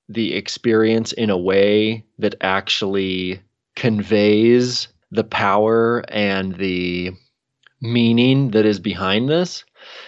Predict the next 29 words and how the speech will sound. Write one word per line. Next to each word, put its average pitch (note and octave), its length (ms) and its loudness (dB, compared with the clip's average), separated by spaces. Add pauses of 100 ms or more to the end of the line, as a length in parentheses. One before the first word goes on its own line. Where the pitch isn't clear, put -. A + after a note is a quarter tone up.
(120)
And A#2+ 140 0
so, A#2+ 560 0 (220)
you A#2 100 -4
know, G#2+ 260 -4
of B2 140 -4
course, E3+ 240 2
this B2+ 140 -6
is A#2 80 -12
something D#3+ 340 -2
I've F#2+ 140 -6
tried B2 320 0
to G#2+ 80 -6
do G2+ 280 -6 (600)
just - 240 -12 (420)
infinity A2+ 640 -2
times, F2+ 460 -6
is E2 160 -12
tell G2+ 240 0
people G#2 300 -6
what F#2 200 -2
paragliding F#2+ 640 -2
is F2+ 220 -6
and F2+ 80 -10
what F2 140 -4
it D#2+ 100 -6
means F2+ 440 -6
and F2 140 -10
what F2 200 2
it, - 120 -4